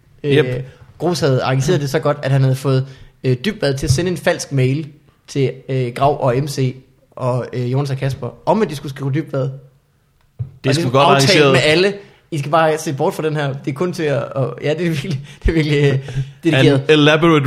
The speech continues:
Speaker 2: ruse.
Speaker 1: Ja, så der er virkelig sat ned i gang, ikke? Vi har en, en hel dagsplan.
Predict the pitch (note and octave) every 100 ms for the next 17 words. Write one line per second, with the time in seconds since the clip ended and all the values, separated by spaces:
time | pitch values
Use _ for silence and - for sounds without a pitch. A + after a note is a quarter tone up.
0 | C3 D3 D#3 D#3+ - - D#3 C3+ C3 -
1 | - D#3 F#3 A3+ A3 G3 E3 G3 E3 D3+
2 | D#3+ D#3+ D#3 C3 B2+ C3+ C#3 C3 C#3+ D3
3 | A#3+ E3 D3 D#3+ - - C#3+ B2+